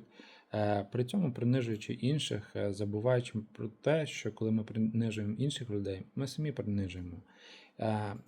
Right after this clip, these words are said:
якщо ви не хочете чогось, м, прям-, прямо кажіть, що ви не хочете спілкуватися, але не забувайте про, е, правильні відносини і етикет ввічливості, і енергетичний баланс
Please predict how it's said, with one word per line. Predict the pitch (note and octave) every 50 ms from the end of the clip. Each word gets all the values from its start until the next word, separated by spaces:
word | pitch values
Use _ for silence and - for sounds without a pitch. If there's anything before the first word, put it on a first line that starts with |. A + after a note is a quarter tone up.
| _ -
якщо | A#2 A#2 - - D#3+ E3
ви | C#3+ D3 D#3
не | D3 C#3 C3
хочете | B2 C#3+ C3 B2+ - - - - - B2
чогось, | - - - C#3+ D#3+ D#3+ C#3 A#2 G#2 - - - _ _ _ _ _ _ _ _ - - - _ A#2
м, | A2+ G#2
прям-, | G#2 - C3+ C3 D3 D3 D3+ - -
прямо | - C3 C#3+ D#3 D3 C#3
кажіть, | B2+ - C3+ B2 A#2 G#2+ F2 - -
що | - - A2
ви | B2 C#3+
не | D3+
хочете | C#3 - - D3+ C#3 - - - G#2
спілкуватися, | - - - G2+ G2 - G2 F#2+ F#2 F2 E2+ E2 - - - -
але | G#2 G#2+ G#2+
не | G#2+ G#2+ G2+
забувайте | G2+ G#2+ A2 C3 D3+ E3+ F3+ - - G#2+
про, | - - A2 A2 A2 A2 G#2 - - - - - - - - -
е, | - G#2+ G#2 G2+ G2+ G2+ F#2 F2 - -
правильні | - A2 A2 A#2+ C3+ C#3+ B2+ A#2 G#2+ G2+ G2 F#2+ F#2 G2 A2+ A#2 G#2 G2+
відносини | G2+ G2 G#2 G#2 A#2+ C#3+ C#3 - - A2 G2+ -
і | - A2+ A2+ A2+ - B2
етикет | A#2+ - G2 - - A#2 A#2 A#2 - -
ввічливості, | G2+ G2 F#2 G2+ G2 G2 - - - F2+ F2 E2+ E2 - - - F2 F2 - _ _ _ _ _ _
і | C3+ D3 D3+ - A#2
енергетичний | A2 A2 G#2+ G2+ G2+ G2+ - C3+ C#3 - - A#2+ G#2+
баланс | F#2+ F#2 G2 G2 F#2+ G2 G2 G2+ G#2 - -